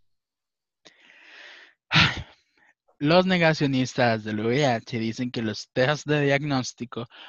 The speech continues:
son poco confiables y frecuentemente pro-,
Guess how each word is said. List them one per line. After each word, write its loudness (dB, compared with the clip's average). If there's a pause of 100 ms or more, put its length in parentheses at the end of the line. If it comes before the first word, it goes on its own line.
(140)
son -2
poco -4
confiables -2 (220)
y -2
frecuentemente -4
pro-, -8